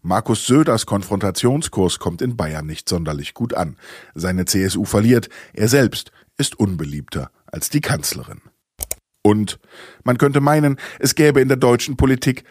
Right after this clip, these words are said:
keine anderen Probleme als die Asylpolitik. Gibt es aber. Zum Beispiel, dass endlich mehr gegen den Klimawandel getan werden muss. Die schwarz-rote Bundesregierung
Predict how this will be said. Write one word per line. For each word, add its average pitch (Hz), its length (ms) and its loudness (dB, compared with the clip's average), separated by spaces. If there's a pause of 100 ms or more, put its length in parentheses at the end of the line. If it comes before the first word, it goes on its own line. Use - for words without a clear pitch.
(120)
keine 135 280 0
anderen 92 420 0
Probleme 82 600 -4
als - 220 -8
die - 140 -2
Asylpolitik. 78 880 -4 (280)
Gibt - 280 -4
es - 120 -6
aber. - 360 -10 (360)
Zum 104 160 -2
Beispiel, 127 440 4 (200)
dass 143 140 2
endlich 156 380 0
mehr 98 260 2
gegen 92 320 -4
den 120 160 2
Klimawandel 82 680 -2
getan 69 420 -10
werden 67 260 -14
muss. - 340 -14 (100)
Die 98 80 -6
schwarz-rote 95 600 2
Bundesregierung 120 760 2